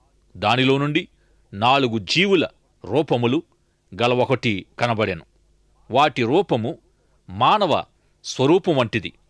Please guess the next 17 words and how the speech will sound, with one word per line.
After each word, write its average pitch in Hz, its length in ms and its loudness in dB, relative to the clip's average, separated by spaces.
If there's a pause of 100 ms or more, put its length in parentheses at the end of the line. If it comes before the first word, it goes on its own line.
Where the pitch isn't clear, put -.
(840)
ఒక్కొక్క 214 420 0
దానికి 135 500 0 (500)
నాలుగు 113 600 2 (280)
ముఖములను 139 600 -2 (540)
నాలుగు 117 460 2
రెక్కలను 120 640 0 (280)
గలవు. 95 260 -2 (560)
వాటి 123 320 0
కాళ్ళు 160 640 0 (400)
చక్కగా 143 520 -2 (440)
నిలువబడినవి. 120 800 2 (560)
వాటి 120 380 0 (100)
అరకాళ్ళు 127 680 0 (680)
పెయ్య 165 240 4
కాళ్ళ 147 300 2
వలె 123 220 2
ఉండెను. 107 400 -2